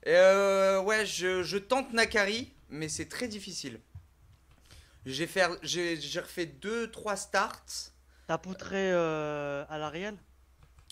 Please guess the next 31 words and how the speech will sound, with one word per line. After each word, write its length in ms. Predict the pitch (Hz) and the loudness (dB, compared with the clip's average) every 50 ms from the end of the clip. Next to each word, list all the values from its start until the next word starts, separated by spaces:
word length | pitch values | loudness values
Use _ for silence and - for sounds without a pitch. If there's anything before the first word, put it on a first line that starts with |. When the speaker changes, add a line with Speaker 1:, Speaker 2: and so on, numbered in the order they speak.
| - - | -16 -10
Speaker 1:
Non, 160 | - 143 170 185 202 | -4 0 2 2 4
non, 0 | |
non, 440 | 220 220 220 214 214 214 214 214 208 | 2 2 0 0 0 0 2 2 2
non, 60 | 180 | 2
je, 760 | 143 131 127 123 131 151 160 160 156 160 160 160 156 160 160 | 0 -4 -8 -6 -4 -2 0 2 2 2 2 0 0 -2 -4
franchement, 380 | - - 185 185 - - 226 214 | -6 -6 -6 -6 -4 -2 -2 0
j'a-, 260 | 185 185 160 - 151 | 2 2 0 0 -2
je 220 | 151 135 - - | -4 -6 -8 -4
passe 220 | - 185 175 - - | -2 -2 -2 -2 0
pas 160 | - 202 202 | 0 0 0
les, 420 | 196 180 170 160 160 156 156 - | 2 0 0 0 0 -2 -2 -4
je 100 | 135 - | -8 -8
passe 200 | - 170 165 - | -6 -6 -6 -4
pas 160 | - 185 180 | -2 -2 0
les 80 | 185 180 | 0 -2
dix 160 | 165 156 165 | -4 -8 -12
premiers 320 | - - 175 165 170 160 156 | -10 -8 -6 -6 -6 -6 -8
tours. 320 | - 185 196 196 - - _ _ _ _ _ _ _ _ - _ _ - | -8 -8 -8 -8 -10 -14 _ _ _ _ _ _ _ _ -20 _ _ -2
Parce 200 | 160 160 160 - | 0 0 0 0
qu'en 200 | - 175 165 165 | -2 -4 -4 -4
fait, 220 | 160 - 220 220 | -2 -4 -4 -4
ce 80 | - - | -4 -8
qui 120 | - - | -10 -12
est 20 | 147 | -14
bizarre, 400 | 131 135 143 135 170 180 202 202 | -14 -12 -6 -2 0 0 0 -2
c'est 160 | - - 143 | -6 -10 -10
que 300 | - - 143 139 127 - - | -10 -8 -6 -6 -6 -8 -10
sur 220 | 123 - - 135 - - | -12 -14 -12 -12 -12 -10
cette 260 | 135 - - 160 147 | -8 -6 -6 -6 -6
ville, 420 | 139 147 170 196 185 160 120 - - - - 90 90 - - 131 | -8 -8 -6 -4 -4 -4 -4 -6 -8 -12 -20 -20 -18 -10 -6 -2
euh, 420 | 131 135 131 135 127 127 127 123 | -2 0 0 0 0 0 0 -2